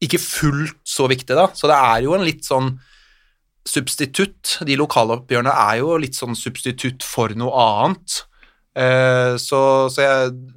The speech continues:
s-, synes jo de kampene, jeg merker jo nå, hvor Tottenham kanskje har tatt noen steg tilbake igjen fra der det var fra to-tre år siden, så synes jeg den kampen på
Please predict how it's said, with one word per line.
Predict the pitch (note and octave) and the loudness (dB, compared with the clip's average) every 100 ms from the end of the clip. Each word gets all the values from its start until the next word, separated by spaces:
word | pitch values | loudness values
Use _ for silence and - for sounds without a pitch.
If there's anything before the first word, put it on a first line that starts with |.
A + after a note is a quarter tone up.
| - - | -20 -20
s-, | - - - - D3+ C3+ | -14 -10 -10 -10 -10 -8
synes | C3 A2+ | -6 -4
jo | D3+ D#3 D3+ | 0 2 2
de | C#3+ C3+ C3+ | 0 -6 -4
kampene, | C3+ A2+ G2 A2+ A#2+ A#2+ - _ _ _ - | -2 -4 -4 -2 0 0 -4 _ _ _ -2
jeg | |
merker | C#3+ C3 C3 C3 | 0 0 0 0
jo | C3 C3 - C3+ | 0 -2 -6 0
nå, | C3 A#2+ C#3 F3 - - | 2 6 6 6 2 -10
hvor | D3+ C#3 | -6 -2
Tottenham | A#2+ - A#2+ B2 | -2 0 -2 0
kanskje | B2 A#2 | 0 0
har | - | -4
tatt | G#2 - - | -8 -8 -6
noen | A#2+ A#2 | -4 -4
steg | G#2+ - G#2 F#2+ | -6 -6 -6 -6
tilbake | A2+ G2+ G2 F#2+ - | -4 -2 -4 -8 -6
igjen | A2+ G#2+ | -4 -2
fra | A#2+ | -2
der | G#2+ A2 | -2 -2
det | A2 | -4
var | G2+ | -4
fra | G#2+ A2+ | -6 -8
to-tre | G#2+ A#2 G#2+ | -8 -6 -6
år | G#2 | -6
siden, | - A#2 G#3 - - | -6 -4 -4 -6 -16
så | - | -6
synes | D#3 F#3+ | -2 0
jeg | A#3+ F#3+ | 0 0
den | E3 | -2
kampen | D#3 C3 A2+ | 0 -2 -2
på | C#3 | -6